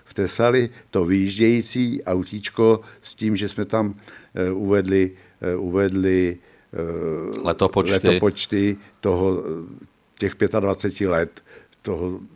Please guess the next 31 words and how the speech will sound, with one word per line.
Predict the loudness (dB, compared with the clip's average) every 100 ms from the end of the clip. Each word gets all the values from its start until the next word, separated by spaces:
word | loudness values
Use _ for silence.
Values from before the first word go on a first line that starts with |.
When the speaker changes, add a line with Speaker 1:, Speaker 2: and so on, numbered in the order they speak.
| -16
Speaker 1:
toho | -8 -6 -4
založení | -2 -2 -2 -4 -6 -6
firmy. | -4 -4 -4 -8 -10 -20 _
To, | -10 -8
to | -6
bylo | -2 -2 0
toho | 0 0
jednadvacátého | 0 0 -2 -2 -2 -2 0 0 0 0 2
ledna | 6 6 4 2 2 -2 -8 -14
devadesát. | -4 0 2 2 0 0 0 -2 _ -10
Speaker 2:
Devadesát | -6 -2 2 2
jedna. | 0 0
Speaker 1:
Devadesát | 2 4 4 2 0 0
jedna. | -4 -6 -6
Speaker 2:
Ano, | -2 0
aby | 0
jsme | -2
to | 0 0
dopočítali | 0 0 -2 -2 -4 -2
Speaker 1:
Aby | 2 2
jsme | 4 2
to |
Speaker 2:
správně. | 4 4
Speaker 1:
dopočítali. | 4 2 0 4 6
Speaker 2:
Je | 6
to | 2
Speaker 1:
Je |
to | 2 6
Speaker 2:
nevě-, | 8 8
Speaker 1:
takovýhle, | 6 8 10 10 10
že | 8 6